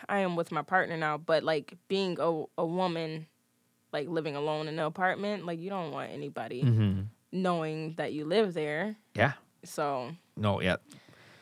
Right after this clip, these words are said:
Speaker 2: I've heard that w-, women
Speaker 1: I'd
Speaker 2: are
Speaker 1: rather live
Speaker 2: different.
Speaker 1: on the top floor.
Speaker 2: They're different when it comes to everything.
Speaker 1: Yeah.
Speaker 2: I'm
Speaker 1: Yeah.
Speaker 2: just like,
Speaker 1: It's, there, it's
Speaker 2: like,
Speaker 1: not
Speaker 2: "What
Speaker 1: a
Speaker 2: do you
Speaker 1: lot
Speaker 2: do?" I'm
Speaker 1: of
Speaker 2: like, "Oh, I go walking out there." Like, "You walk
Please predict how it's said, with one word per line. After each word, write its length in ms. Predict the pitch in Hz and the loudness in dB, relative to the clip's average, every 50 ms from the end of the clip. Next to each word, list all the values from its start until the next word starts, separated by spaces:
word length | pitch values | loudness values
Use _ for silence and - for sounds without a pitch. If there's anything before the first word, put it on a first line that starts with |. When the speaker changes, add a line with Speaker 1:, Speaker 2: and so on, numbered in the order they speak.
| - _ _ - | -20 _ _ 6
Speaker 2:
I've 160 | 104 107 104 | 8 8 10
heard 240 | 120 127 113 104 90 | 10 10 10 8 6
that 80 | 90 87 | 4 2
w-, 220 | 95 98 107 - - | 4 4 4 2 0
women 220 | 117 123 139 175 | -2 0 4 6
Speaker 1:
I'd 120 | 190 185 156 | 8 8 8
Speaker 2:
are 40 | |
Speaker 1:
rather 260 | 139 208 214 196 190 185 | 8 6 4 4 2 2
live 100 | 180 165 | 4 6
Speaker 2:
different. 220 | 147 127 - - | 6 6 6 4
Speaker 1:
on 60 | 98 90 | 2 2
the 60 | 87 | 2
top 200 | 143 110 - - | 0 -2 -2 -4
floor. 240 | - - - 76 - | -10 -12 -10 -6 -2
Speaker 2:
They're 100 | - 110 | -2 -2
different 420 | 104 117 135 127 123 - 135 135 127 | 2 2 2 2 2 2 0 0 2
when 80 | 117 | 0
it 80 | 110 104 | 0 0
comes 240 | - 120 117 113 - | -2 -4 -8 -8 -10
to 120 | - - - | -8 -6 -6
everything. 440 | - 92 - 120 110 - - 117 - _ _ _ - | -6 -6 -8 -12 -16 -18 -20 -20 -20 _ _ _ -8
Speaker 1:
Yeah. 160 | 202 190 - - - - - - - - - - - _ _ - | -6 -6 -6 -6 -10 -14 -14 -16 -18 -20 -20 -20 -20 _ _ -2
Speaker 2:
I'm 120 | - 110 | 2 4
Speaker 1:
Yeah. 40 | 120 | 6
Speaker 2:
just 200 | 131 135 - - | 6 6 4 4
like, 220 | 131 107 98 101 - | 4 4 4 4 2
Speaker 1:
It's, 80 | - - 247 339 294 | -2 -6 -10 -8 0
there, 220 | 254 277 285 294 220 | 4 6 8 8 8
it's 120 | 247 254 | 8 8
Speaker 2:
like, 200 | 262 269 277 277 | 12 12 12 12
Speaker 1:
not 20 | 277 | 12
Speaker 2:
"What 60 | 269 | 12
Speaker 1:
a 20 | 277 | 12
Speaker 2:
do 20 | |
you 60 | - | 12
Speaker 1:
lot 80 | 240 240 | 12 12
Speaker 2:
do?" 60 | 226 | 12
I'm 40 | 220 | 12
Speaker 1:
of 60 | 208 | 12
Speaker 2:
like, 100 | 185 175 | 12 12
"Oh, 80 | 175 202 | 12 12
I 100 | 220 214 | 12 12
go 140 | 208 214 202 | 12 12 12
walking 380 | 165 151 151 156 156 - 165 | 12 12 12 12 10 8 6
out 140 | 156 156 151 | 6 8 8
there." 120 | - 160 156 | 8 8 8
Like, 220 | 147 123 110 120 | 8 6 4 2
"You 100 | 160 165 | 2 4
walk 400 | 147 143 147 160 175 175 - - | 4 6 4 4 2 0 -4 -10